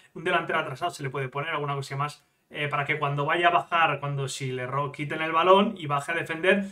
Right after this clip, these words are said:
pues, eh, lo seleccionáis ahí y, y va, y va a ir como un, como un carnicero a, a quitarle el balón al rival, así que, bueno, es una buena habilidad. Eh, dicho esto, vamos a verlo, eh, cómo subirlo, diferentes maneras de subirlo, lo vamos a ver ahora en el Football Hub, y vemos que,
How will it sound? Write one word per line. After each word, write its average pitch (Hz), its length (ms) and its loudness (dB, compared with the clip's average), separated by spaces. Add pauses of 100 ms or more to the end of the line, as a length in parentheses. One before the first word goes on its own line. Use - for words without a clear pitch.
(260)
pues, 143 340 -6
eh, 147 180 -4
lo 143 120 -2
seleccionáis 151 500 -4
ahí 156 200 0
y, 160 400 -6
y - 20 -4
va, 147 120 -4
y - 100 -10
va 147 100 -4
a 151 60 -2
ir 151 100 -8
como 151 260 -6
un, 135 320 -4 (240)
como 156 140 -6
un 160 80 -10
carnicero 160 420 0
a, 151 260 6
a 139 80 -2
quitarle 156 300 -2
el 156 60 -4
balón 147 260 2
al 160 100 2
rival, 156 220 0
así 147 180 -4
que, 135 140 -2
bueno, 123 260 -8
es 139 140 -10
una 151 80 -6
buena 160 340 -6 (240)
habilidad. 151 600 -2 (560)
Eh, 185 480 6
dicho 233 220 2
esto, - 200 -2
vamos 226 200 0
a 214 80 4
verlo, 240 580 4 (160)
eh, 185 800 0
cómo 202 220 2
subirlo, 240 560 0
diferentes 156 360 -6
maneras 156 220 -4
de 147 60 -4
subirlo, 196 440 -2
lo 143 100 -8
vamos 135 180 -6
a 135 60 -6
ver 135 120 -4
ahora 131 240 -4
en 135 80 -6
el 139 140 -6
Football 180 240 -10
Hub, 277 260 -2
y 196 80 0
vemos 196 220 2
que, 220 320 -2